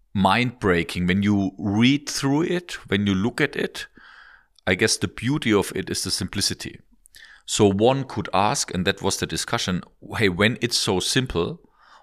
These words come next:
why didn't we do it before? What should now be different to now achieve a growth where we in the last decade never achieved a growth more than two and a half percent? So why should we now shift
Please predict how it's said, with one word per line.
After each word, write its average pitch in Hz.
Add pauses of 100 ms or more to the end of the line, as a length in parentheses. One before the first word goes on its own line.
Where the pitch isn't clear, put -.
why 95
didn't 95
we 90
do 85
it -
before? - (140)
What 98
should -
now 104
be 101
different 82 (260)
to 98
now 101
achieve 131
a 107
growth 95
where 98
we 104
in 101
the 98
last 92
decade 113
never 98
achieved -
a 98
growth 90
more 95
than 92
two 95
and 85
a 80
half 80
percent? -
So 92
why 92
should 90
we 90
now 85
shift -